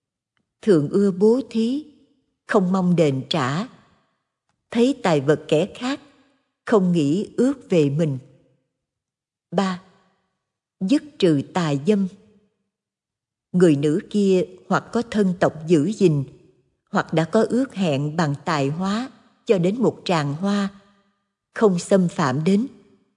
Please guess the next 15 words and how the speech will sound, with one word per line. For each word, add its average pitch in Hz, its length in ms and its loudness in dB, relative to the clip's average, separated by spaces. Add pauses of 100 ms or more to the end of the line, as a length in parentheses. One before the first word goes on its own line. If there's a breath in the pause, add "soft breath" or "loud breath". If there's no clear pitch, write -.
(800)
Bốn, 190 300 2 (880)
xa 208 400 -2
lìa 170 260 2
nói 202 280 -2
dối, 233 360 2 (600)
dứt 262 200 0 (140)
trừ 165 240 4
nói 196 280 0
dối, 233 340 4 (920)
nói 202 240 0
lời 180 360 0
chân 185 300 2
thật, 147 220 -2 (540)
ưa 208 200 4
sự 165 280 0